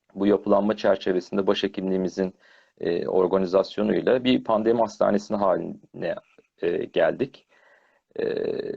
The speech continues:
bu şu demek, e,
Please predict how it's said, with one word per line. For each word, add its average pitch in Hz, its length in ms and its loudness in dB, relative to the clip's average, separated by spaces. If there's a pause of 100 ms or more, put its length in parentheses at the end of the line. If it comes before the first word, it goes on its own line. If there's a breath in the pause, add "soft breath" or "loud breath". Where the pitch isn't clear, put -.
(580)
bu 135 300 -6
şu 156 200 2
demek, 139 560 2
e, 101 540 4